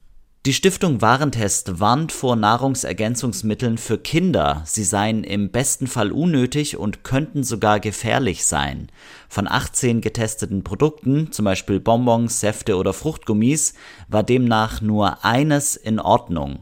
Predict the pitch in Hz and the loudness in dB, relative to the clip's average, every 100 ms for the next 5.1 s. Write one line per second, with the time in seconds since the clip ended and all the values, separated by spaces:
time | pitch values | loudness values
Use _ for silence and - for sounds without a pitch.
0 | - - 175 214 - - 127 135 80 107 | -16 2 4 4 0 4 4 4 0 -2
1 | 117 120 117 104 98 120 123 123 - - | 0 -2 0 0 4 4 2 0 -2 0
2 | 123 113 101 104 117 120 117 113 107 104 | 2 2 0 -2 2 2 2 0 0 2
3 | 123 117 71 98 110 117 107 127 123 - | 2 2 0 0 0 0 2 2 2 -2
4 | 98 98 101 95 104 135 - 104 - 156 | -6 -2 -2 2 4 2 2 0 2 -2
5 | 175 | -2